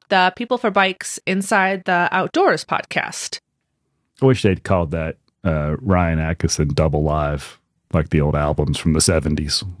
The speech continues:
Speaker 1: Oh, yeah,
Speaker 2: Double
Speaker 1: yeah.
Speaker 2: albums. But
Speaker 1: Yeah. <laughs>
Speaker 2: great information.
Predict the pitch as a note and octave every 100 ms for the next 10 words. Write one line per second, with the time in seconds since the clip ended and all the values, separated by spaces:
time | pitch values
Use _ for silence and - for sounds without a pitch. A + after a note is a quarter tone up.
0 | - - G3+ A3 A3+ A3 G3+ G3+ G3 F#3
1 | E3 - - D2+ E2 - F2 - _ _
2 | _ _ _ _ _ _ _ _ _ _
3 | _ _ _ _ _ - _ - F3+ A2
4 | - - - E3+ B3 - E3+ - C#3+ D#3+
5 | E3 - C3+ B2 A#2+ A#2 A2